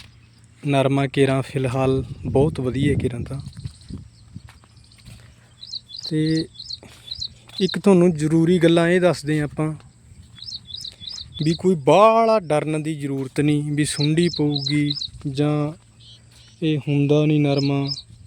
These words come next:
ਐਵੇਂ ਦਾ ਕੋਈ ਡਰ ਭੈ ਨਹੀਂ ਹਜੇ ਤਾਈਂ, ਕੋਈ ਡਰੋ ਨਾ। ਇਹ ਨਹੀਂ ਪਤਾ ਕੁਦਰਤ ਦਾ ਵੀ ਕਿਹੜੀ ਖੇਤੀ ਹੋਣੀ ਹੈ, ਕਿਉਂ ਬਾਰਿਸ਼ ਹੋ ਗਈ ਹੈ ਤੇ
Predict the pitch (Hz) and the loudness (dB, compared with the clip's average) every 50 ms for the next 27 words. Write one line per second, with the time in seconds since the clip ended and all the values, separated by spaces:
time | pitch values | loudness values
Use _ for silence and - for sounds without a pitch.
0 | - - - - - - - - - - - 165 165 160 160 160 160 156 160 160 | -20 -20 -20 -20 -20 -20 -20 -20 -12 -6 -2 0 0 2 2 2 2 2 2 0
1 | - - 180 180 190 196 190 151 139 135 127 127 - - 143 143 139 131 131 117 | 0 -2 -2 0 0 0 -2 -2 -2 -4 -4 -6 -8 -8 -8 -8 -6 -8 -8 -8
2 | 110 123 117 120 - - 135 139 156 165 - - - - - - - - - - | -10 -10 -10 -8 -6 -4 -4 -4 -4 -6 -6 -8 -8 -10 -14 -12 -10 -10 -10 -10
3 | - - 151 160 180 175 139 120 135 127 135 135 151 165 175 185 196 - _ _ | -8 -6 -2 0 0 0 2 2 2 4 4 4 4 2 0 -2 -6 -10 _ _
4 | _ _ - - _ _ _ - - - _ _ _ _ - - _ _ - - | _ _ -20 -20 _ _ _ -20 -20 -20 _ _ _ _ -20 -20 _ _ -20 -20
5 | - - - - - 208 202 226 220 214 180 - 180 160 - 185 175 165 - 175 | -20 -20 -20 -6 0 2 4 4 4 4 4 2 2 2 4 2 0 0 -2 -2
6 | 165 160 175 165 - 170 156 165 165 156 160 156 - - 190 214 208 214 165 - | 0 0 0 0 0 0 0 2 2 2 0 -2 -2 0 0 2 2 0 -2 -2
7 | 151 139 - - 139 127 110 135 123 117 113 113 110 104 - - - - _ - | -6 -6 -4 -6 -6 -4 -4 -6 -8 -8 -12 -14 -16 -18 -20 -20 -20 -20 _ -20
8 | - - - - _ - - - - - - - - - _ _ - - _ _ | -20 -20 -20 -20 _ -20 -20 -20 -20 -20 -20 -20 -20 -20 _ _ -20 -20 _ _
9 | - - - - _ - - - - - 170 175 180 160 147 143 147 151 143 - | -20 -20 -20 -20 _ -20 -20 -20 -10 -6 -6 -4 -2 0 0 0 0 0 -2 -4
10 | - - 175 160 139 151 165 170 175 175 170 165 - - - - - - - - | -4 -2 -2 -2 -2 -2 0 0 0 0 -2 -4 -6 -12 -20 -20 -20 -20 -20 -20
11 | - - _ - - - 160 165 165 165 | -20 -20 _ -12 -6 -4 -2 -2 -2 -4